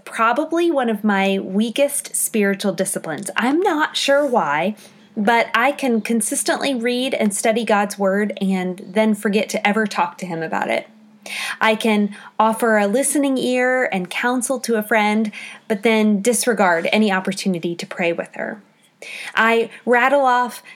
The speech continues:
gospel facts and theological truths to my children, but then hurry back to my household duties without approaching the throne of grace with them. I recently saw a video.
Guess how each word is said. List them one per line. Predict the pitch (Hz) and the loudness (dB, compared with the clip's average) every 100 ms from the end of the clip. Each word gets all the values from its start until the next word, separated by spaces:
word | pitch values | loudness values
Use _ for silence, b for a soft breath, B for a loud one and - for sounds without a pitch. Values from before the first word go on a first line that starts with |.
| B | B
gospel | 262 262 - - 190 | 2 2 0 0 2
facts | 277 262 262 - 208 | 2 2 0 -4 -4
and | 190 | -4
theological | 262 269 269 254 254 240 226 | 0 2 2 2 0 -4 -4
truths | - 240 233 226 | -2 -2 0 -2
to | - | -2
my | 208 196 | 0 0
children, | 196 214 202 208 208 208 B _ | 0 -2 0 2 2 0 B _
but | 226 220 | -6 0
then | 240 233 233 214 | 0 2 0 -2
hurry | - 262 277 | -2 0 2
back | 247 240 226 - - | 4 2 0 -10 -6
to | 233 | 0
my | 220 | 2
household | 208 226 220 - 220 185 | 2 0 0 -2 -2 0
duties | 196 190 185 190 | 0 0 -2 -2
without | 190 190 190 - B B | 0 0 0 -4 B B
approaching | 196 - 214 208 - 196 | -8 -2 0 0 0 0
the | 185 | 0
throne | - 190 180 | -2 -2 -2
of | 170 - | -6 -2
grace | 170 170 - | 0 0 -4
with | 180 - | -4 -4
them. | 175 160 220 202 - _ _ - B B B B B - | -2 -2 -4 -8 -12 _ _ -20 B B B B B -2
I | |
recently | 208 277 381 - - 277 262 254 | 4 4 4 2 2 2 2 0
saw | - 254 220 214 214 | 0 4 4 4 2
a | 208 | 0
video. | 180 170 214 196 160 165 233 | 2 2 4 2 2 2 0